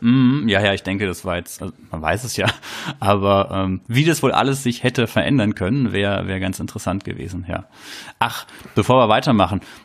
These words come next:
das ist vielleicht noch ganz interessant. Ich persönlich hab jetzt in Bezug auf die, wir reden ja jetzt gerade über die Darsteller,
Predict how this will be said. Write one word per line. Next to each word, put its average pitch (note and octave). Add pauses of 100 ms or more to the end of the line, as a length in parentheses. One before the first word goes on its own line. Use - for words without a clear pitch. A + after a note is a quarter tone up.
(120)
das G#2+
ist -
vielleicht G#2+
noch G2+
ganz G#2
interessant. G2+ (720)
Ich -
persönlich B2+
hab C3+
jetzt C#3
in A#2+
Bezug B2
auf G2+
die, G#2
wir G2+
reden A#2
ja G#2+
jetzt -
gerade F2+
über E2+
die -
Darsteller, A#2+